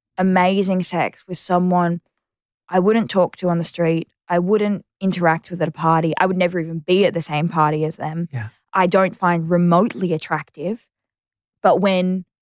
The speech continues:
Speaker 1: we begin to touch each other, our bodies communicate in ways that just work. And then also I can have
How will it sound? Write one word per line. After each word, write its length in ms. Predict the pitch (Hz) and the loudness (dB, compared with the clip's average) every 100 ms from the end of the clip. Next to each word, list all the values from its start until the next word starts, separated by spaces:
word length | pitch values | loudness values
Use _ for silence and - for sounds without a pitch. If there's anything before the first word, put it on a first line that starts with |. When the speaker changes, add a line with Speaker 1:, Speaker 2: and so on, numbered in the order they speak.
| _ _ _ _ | _ _ _ _
Speaker 1:
we 140 | 226 220 | 0 2
begin 280 | 196 196 180 | 2 0 0
to 80 | 180 | 0
touch 280 | 190 - 180 | 0 0 0
each 100 | 180 | 0
other, 300 | 160 156 151 | 0 2 0
our 120 | - 175 | 0 0
bodies 340 | 165 160 160 | 0 0 -4
communicate 560 | - 165 147 151 156 - | -6 -4 -4 -2 -2 -2
in 100 | 165 | -2
ways 300 | 156 143 151 | -2 -2 -6
that 100 | - | -10
just 240 | 151 - | -12 -6
work. 320 | 156 - - _ _ - | -4 -4 -6 _ _ -2
And 160 | 185 | 2
then 160 | 185 180 | 2 2
also 340 | - 294 247 | 2 2 2
I 120 | 190 | 2
can 140 | 185 185 | 0 -2
have 200 | 180 180 | -2 -2